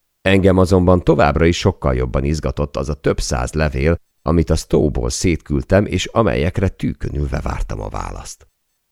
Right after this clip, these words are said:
Lelkesedésem és az összes trükköm ellenére rendkívül nehéz volt olyan cégeket találni, amelyek hajlandóak lettek volna hirdetni a Studentben.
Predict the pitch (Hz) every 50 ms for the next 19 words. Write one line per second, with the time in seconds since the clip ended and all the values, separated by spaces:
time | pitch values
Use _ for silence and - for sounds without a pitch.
0 | _ _ - 85 90 92 92 - 98 90 - 98 85 90 90 87 - - 92 92
1 | 92 85 - 82 73 - - 92 90 - - 71 - - - 82 92 - _ _
2 | - 76 64 - - - 76 78 76 71 71 71 71 76 78 82 95 98 - -
3 | - 107 104 87 - - - 60 55 58 58 58 67 62 67 67 64 64 64 67
4 | 65 64 - - - - 76 - - - - - - - - - - - 71 -
5 | - 95 90 87 82 80 80 87 90 85 - - - - - - 117 120 120 110
6 | 110 110 - - - 127 95 69 62 58 62 58 60 60 60 65 - 78 73 71
7 | - - 67 - - 73 73 71 69 71 71 85 95 82 - - - - - -
8 | 85 78 71 - - 71 65 60 52 52 50 50 50 52 50 50 50 - _